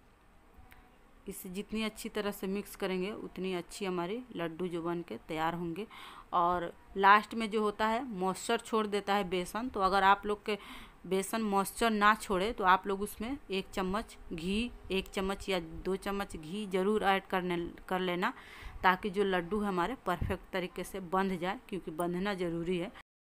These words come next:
और बेसन जो अच्छे से मिक्स हो चुका है,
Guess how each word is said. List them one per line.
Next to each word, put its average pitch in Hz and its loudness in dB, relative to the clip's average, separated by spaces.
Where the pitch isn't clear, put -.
और 226 4
बेसन 214 2
जो 226 4
अच्छे 214 2
से 208 -2
मिक्स 208 -4
हो 190 4
चुका 196 -2
है, 233 -2